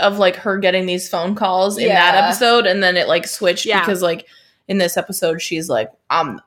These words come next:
Speaker 1: I'm the boss now."
Speaker 2: I'm the
Speaker 3: Right.
Speaker 2: one.
Speaker 3: Um, but he's like, "I didn't kill him because he's not from Riverdale."
Speaker 1: But neither was Miss Grundy.
Speaker 2: Yeah.
Speaker 3: True.
Speaker 2: She, like, lived in Riverdale, but she wasn't from
Speaker 3: But, like, now
Speaker 2: Riverdale.
Speaker 3: suddenly the Black Hood has gotten kind of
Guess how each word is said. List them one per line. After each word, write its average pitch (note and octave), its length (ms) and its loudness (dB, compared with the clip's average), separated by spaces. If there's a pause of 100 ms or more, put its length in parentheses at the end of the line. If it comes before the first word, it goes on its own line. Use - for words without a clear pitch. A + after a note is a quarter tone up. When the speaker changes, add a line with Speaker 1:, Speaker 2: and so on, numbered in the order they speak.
Speaker 1:
I'm E3 240 2
the C3 60 -6
boss A#2 360 -2
now." C3+ 320 0
Speaker 2:
I'm C#4 240 0
the G#3+ 100 -4
Speaker 3:
Right. A3+ 220 0
Speaker 2:
one. A#3+ 260 -6 (380)
Speaker 3:
Um, B3 200 2
but A#3 100 -4
he's C#4+ 200 -4
like, C4 180 0
"I C4 100 0
didn't F#4 220 -2
kill A#3+ 260 -2
him G#3+ 120 -4
because G#3+ 280 -10
he's B3+ 200 -8
not - 220 -2
from A#3 200 -8
Riverdale." F#3 680 -8 (380)
Speaker 1:
But C#4 160 4
neither B3+ 280 6
was D#4 160 6
Miss E4 200 -2
Grundy. A#3+ 840 0
Speaker 2:
Yeah. G#3+ 280 -6 (600)
Speaker 3:
True. C#4 800 -2 (320)
Speaker 2:
She, C4 220 -12
like, B3+ 180 -4
lived A3+ 340 -6
in G3+ 80 -10
Riverdale, G3 420 -6
but F#3 120 -10
she A#3 100 -14
wasn't A3 220 -12
from - 200 -6
Speaker 3:
But, D#4 120 2
like, E4+ 180 2
now E4+ 220 4
Speaker 2:
Riverdale. - 60 2
Speaker 3:
suddenly F#4 460 2
the D#4+ 120 -2
Black C4+ 300 2
Hood C#4 240 2
has C#4 240 -2
gotten B3+ 420 0
kind A#3+ 360 -2
of B3 240 0